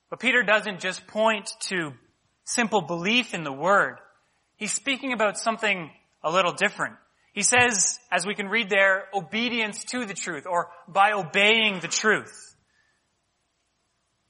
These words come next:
The person and work of Jesus Christ is more than just a, a principle or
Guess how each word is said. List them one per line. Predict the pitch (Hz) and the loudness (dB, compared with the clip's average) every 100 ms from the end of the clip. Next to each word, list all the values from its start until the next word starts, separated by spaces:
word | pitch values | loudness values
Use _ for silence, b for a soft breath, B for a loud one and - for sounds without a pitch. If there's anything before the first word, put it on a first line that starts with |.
| _ - | _ -10
The | 165 | -6
person | - 262 247 240 | 4 4 4 0
and | 208 185 | 2 6
work | 220 220 | 4 4
of | 175 | -2
Jesus | 165 214 185 175 | 2 2 2 -4
Christ | - 214 220 220 | 2 4 4 0
is | 185 | -6
more | 185 214 | 2 2
than | 208 180 | 2 -2
just | 175 - | -4 -4
a, | 147 | -8
a | - 143 - | -6 -10 -10
principle | - 208 - 196 185 185 190 | -4 -4 -2 -4 2 4 4
or | 175 147 135 | 4 4 2